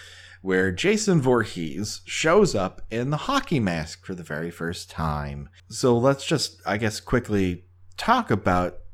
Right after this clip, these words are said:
that iconography, since we use it <laughs> on our, as our very own logo, and it, you know, it took two and a half movies to find something that really makes Jason scary beyond the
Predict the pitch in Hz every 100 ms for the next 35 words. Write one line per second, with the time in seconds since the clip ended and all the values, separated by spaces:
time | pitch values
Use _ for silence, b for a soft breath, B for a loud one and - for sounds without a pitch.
0 | - - - 113 104 - 104 107 92 92
1 | 107 104 85 78 - 64 64 - b b
2 | b b - 104 90 - - 98 101 90
3 | 85 104 117 101 98 - - 139 120 110
4 | 117 107 113 98 113 107 98 92 90 139
5 | 196 151 76 69 80 B B B B 98
6 | 101 95 - - - _ _ - 131 95
7 | 90 117 - 165 165 - _ _ - _
8 | _ - 220 190 151 - 185 170 - 170
9 | 170 160 147 - - 110 - - 165 180
10 | 107 95 95 - 110 107 95 90 82 -
11 | B B B B - 120 123 123 110 104
12 | 98 - - - 120 113 110 90 82 -
13 | - 160 135 95 87 90 92 90 85 78